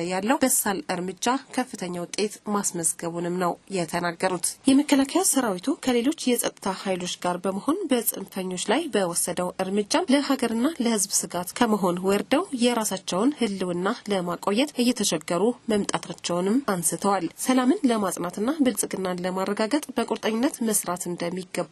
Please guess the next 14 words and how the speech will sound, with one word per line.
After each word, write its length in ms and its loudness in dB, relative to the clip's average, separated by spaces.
ገልጸው 400 0
ጀግናው 380 2
የመከላከያ 800 0
ሰራዊታችንም 840 0
ያስመዘገባቸውን 1080 -2
ድሎች 300 2
አጠናክሮ 400 -4
በመቀጠል 680 0
ለበለጠ 440 4
ተልዕኮ 340 -2
ራሱን 340 -2
ማዘጋጀት 640 -2
ይገባዋልም 800 0
ብለዋል። 340 4